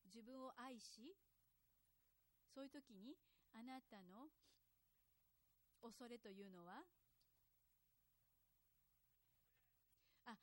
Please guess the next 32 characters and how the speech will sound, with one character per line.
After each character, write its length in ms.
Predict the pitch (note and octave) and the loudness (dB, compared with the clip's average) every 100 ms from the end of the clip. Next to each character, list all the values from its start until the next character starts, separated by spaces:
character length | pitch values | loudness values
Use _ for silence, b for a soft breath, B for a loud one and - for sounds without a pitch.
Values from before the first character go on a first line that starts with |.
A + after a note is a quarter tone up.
| B A3+ | B 0
あ 80 | |
な 100 | B3 | 2
た 100 | C4 | 4
は 80 | A3+ | 6
恐 260 | A#3 - F#4+ | 6 6 8
る 80 | G4 | 10
恐 240 | A4+ F#4 E4 | 10 10 10
る 220 | G4+ C#4+ B - | 10 8 B 0
仕 220 | - B3+ | 4 8
事 260 | C4+ C4+ | 6 10
や 100 | C#4 | 8
ス 120 | C#4 B3 | 10 8
モ 140 | C4+ | 8
ー 40 | |
ル 80 | C#4 | 8
グ 100 | C4+ | 8
ル 80 | C#4 | 4
ー 40 | |
プ 60 | B3 | 6
や 60 | G#3+ | 6
教 180 | B3+ A#3+ | 6 6
会 180 | B3+ B3+ | 6 6
に 80 | |
行 100 | A#3+ | 6
く 80 | C#4 | 8
よ 40 | B3 | 6
う 40 | |
に 60 | A3 | 8
な 60 | |
り 80 | G#3 | 4
ま 160 | G3 | 4
す。 80 | G3+ | 0